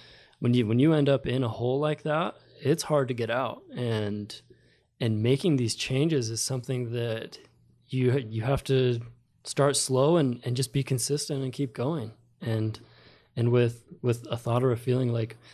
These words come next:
"Man, maybe someone won't wanna be with me because of my situation," it's no different than anything else. It's still uncomfortable.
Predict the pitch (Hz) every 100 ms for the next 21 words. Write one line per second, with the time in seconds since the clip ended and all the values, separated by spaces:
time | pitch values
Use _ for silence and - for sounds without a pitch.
0 | - - - 120 117 101 101 110 113 127
1 | 123 117 113 117 113 117 117 104 120 135
2 | 120 107 - 127 120 110 104 - 117 -
3 | 104 117 147 117 - 127 123 120 120 113
4 | 117 117 110 113 139 - - - - 110
5 | - 220 131 113 147 160 131 95 113